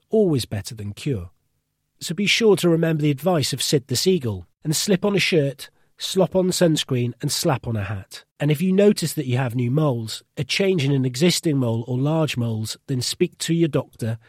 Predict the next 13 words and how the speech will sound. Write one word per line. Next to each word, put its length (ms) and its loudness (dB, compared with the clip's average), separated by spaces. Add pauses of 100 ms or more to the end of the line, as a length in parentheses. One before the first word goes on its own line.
(140)
and 140 -10
get 200 -2
yourself 300 -2
checked 300 -6
out 340 -8 (280)
as 80 -2
soon 220 -2
as 100 -4
possible. 520 -12 (260)
Back 180 -10
to 120 -4
you, 100 -6
Chris. 300 -14